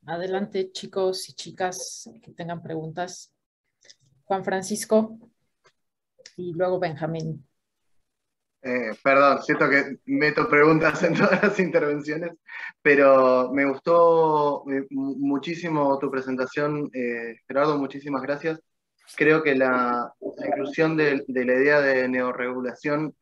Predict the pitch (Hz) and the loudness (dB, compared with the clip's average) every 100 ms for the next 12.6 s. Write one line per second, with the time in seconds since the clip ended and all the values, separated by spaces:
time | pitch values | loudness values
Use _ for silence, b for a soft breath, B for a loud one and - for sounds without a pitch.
0 | - 123 117 117 113 110 110 110 - 120 | -10 -8 -8 -8 -8 -8 -10 -12 -12 -8
1 | 135 147 151 131 127 113 120 - 123 131 | -6 -4 -4 -2 -4 -8 -14 -12 -6 -2
2 | 131 131 127 139 143 139 131 - 117 113 | 0 0 -2 -2 -2 -6 -8 -12 -10 -8
3 | 110 _ _ _ _ _ _ - 123 117 | -10 _ _ _ _ _ _ -10 -8 -6
4 | 123 104 117 151 139 131 123 120 _ _ | -6 -8 -10 -4 -2 -2 -4 -10 _ _
5 | _ _ _ - 110 104 104 104 - 143 | _ _ _ -10 -6 -4 -6 -8 0 4
6 | 156 170 175 _ B B _ - 135 131 | 4 4 0 _ B B _ -4 -2 0
7 | 170 180 175 143 - 131 120 120 117 - | 4 4 2 -2 -2 -4 -4 -8 -14 -10
8 | 127 117 127 139 147 151 139 135 - 151 | -8 -4 -2 -2 -2 -2 -2 -2 2 2
9 | 135 - - 127 123 120 117 113 110 - | 2 -2 -8 -4 -2 -2 -2 -2 -6 -4
10 | 123 143 156 151 143 135 - 135 131 156 | -2 -2 -2 -2 -2 -4 -6 -4 0 2
11 | 151 143 131 139 135 143 139 143 147 151 | 0 -2 -4 -4 -2 -2 0 0 -2 -2
12 | 165 170 175 165 196 | -2 -2 -2 -2 -2